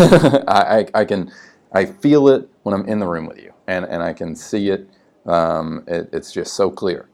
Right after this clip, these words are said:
that, that your, your why is clear, your brand's why is clear, and, uh, that's something special to see. And yeah, there's a million other companies that sell, um, you know,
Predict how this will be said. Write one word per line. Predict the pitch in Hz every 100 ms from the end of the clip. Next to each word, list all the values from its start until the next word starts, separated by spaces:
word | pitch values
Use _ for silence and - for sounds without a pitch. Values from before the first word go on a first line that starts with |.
| -
that, | 92 78 -
that | 78
your, | 87 82 - _ _
your | 98 107
why | 98 95 92 87 _ _
is | 87 80
clear, | - 92 85 80 _ _
your | 87
brand's | 90 85 78 -
why | 78 78
is | 85 -
clear, | - 85 78 - _ _ _
and, | 85 80 82 80 71 - _
uh, | 82 80 69 69
that's | 87 82 - -
something | - 85 80
special | - 82 90 78
to |
see. | - 85 82 _ _ _ _ -
And | 82 80 80 78 - _ _ -
yeah, | 101 85
there's | 104 101
a | 98
million | 95 101 95 85
other | 78
companies | - 80 78 78 78 -
that | 82 78 - _ _ _
sell, | - 87 82 78 _ _ _ _ _ _ _
um, | - 82 82 78 78
you | 85
know, | 80 71